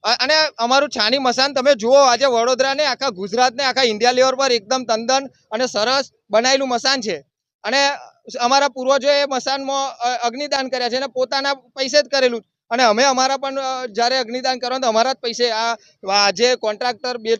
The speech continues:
પર જે કોર્પોરેશનના અધિકારીઓ કે પ-, સત્તાધારી પક્ષે જે નિર્ણય કર્યો છે એ યોગ્ય નથી. વિચારી અને સમજીને નિર્ણય કરવાનું વિચારી લે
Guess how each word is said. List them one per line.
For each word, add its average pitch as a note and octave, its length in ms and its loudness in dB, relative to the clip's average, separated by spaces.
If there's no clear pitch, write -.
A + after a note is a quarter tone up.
પર B3+ 120 -4
જે A3+ 120 -4
કોર્પોરેશનના A#3 640 -6
અધિકારીઓ A3+ 480 -2
કે A#3+ 120 -6
પ-, F#3+ 300 -10
સત્તાધારી A#3 560 -4
પક્ષે A#3 360 -6
જે A#3 140 -2
નિર્ણય A3 300 -2
કર્યો B3 280 0
છે G#3+ 180 -4
એ A3 100 4
યોગ્ય G3 420 -2
નથી. B3 340 -4
વિચારી B3+ 440 -2
અને B3 200 -2
સમજીને A#3+ 580 -4
નિર્ણય A3+ 300 -4
કરવાનું A#3+ 380 -4
વિચારી A#3+ 340 -4
લે C4+ 160 4